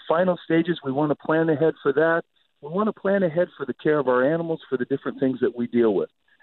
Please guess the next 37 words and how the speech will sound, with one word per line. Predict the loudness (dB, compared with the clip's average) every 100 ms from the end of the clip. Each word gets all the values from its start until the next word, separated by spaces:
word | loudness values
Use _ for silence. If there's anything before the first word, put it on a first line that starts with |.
| -2
And | 0
like | 0 -2
you | -8 -2
said, | 0 2
that | 0
could | -4 -14
be | -16 -18 _ _ _ -20 -16
short-term | -14 -14 -10 -8 -8 -4
stays | -2 -2 -6
in | -8
a |
rehab | -8 -6 -4 -6
facility | -10 -16 -8 -6 -8 -12 -8
or, | -6 0 2 0 -2 _ _
um, | -6 -4 -4 -6
you | -8
know, | -8 -4 -2
trips, | -2 -2 -10 -20 _ _
visits | -4 -2 -4 -2
from | 0 0
family. | 0 0 -2 -4 _ -20 _ -6
There | 0 2
are | 2
a | 0
lot | 0 0 0
of | -2 -4 -8 _ _ _
local | -8 -2 -2 -2 -4 -2
areas | -2 -2 -4 -4
here | -2 0
that | 0 -2
do | -2 -2
boarding, | 2 2 2 0 -6 _ _ _ _ _
uh, | -2 -2 0
that | -2 0
give | -2 -2 -2
senior | 0 2 0
discounts | -2 -4 -4 -2 -4 -8